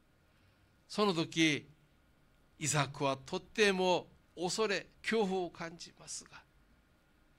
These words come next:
主の御言葉に戻り、主の御言葉を握ります。私たちも目の前にいろいろな問題があって恐れる時、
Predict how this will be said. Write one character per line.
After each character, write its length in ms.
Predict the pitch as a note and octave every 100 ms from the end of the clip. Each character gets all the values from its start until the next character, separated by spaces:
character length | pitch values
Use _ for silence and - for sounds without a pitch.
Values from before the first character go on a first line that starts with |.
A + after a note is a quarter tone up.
| _ _ _ - -
主 180 | - G#3
の 120 | F3
御 160 | D3+ C#3+
言 300 | D3 C#3+ C#3
葉 140 | C3+
に 140 | C3+ C3+
戻 340 | C3 D3 G3
り、 240 | F#3 F3 - _ -
主 220 | - - A#3+
の 160 | G#3+
御 0 |
言 160 | F3+ F3
葉 360 | G#3+ G#3 F3+
を 220 | F3+ F3 D#3+
握 220 | D#3+ E3+
り 200 | F#3+ G3+
ま 160 | - E3+
す。 220 | - - - - _ _ - _ _ - - - - - -
私 260 | C#3+ D3 C#3+
た 100 | C#3
ち 180 | C#3+ C#3
も 220 | C3+ C#3
目 140 | C#3+
の 180 | D3+ F3+
前 280 | F3 E3+ E3+
に 360 | E3+ F3 F3 F#3
い 60 |
ろ 100 | G3+
い 100 | G3+
ろ 80 | G3
な 160 | F#3+ E3+
問 240 | G3 G#3+
題 260 | F#3 F3 E3
が 140 | E3+
あ 40 |
っ 40 | E3
て 260 | - F3 -
恐 320 | D3+ E3+ A3
れ 120 | A3 F3
る 100 | E3
時、 260 | D3 -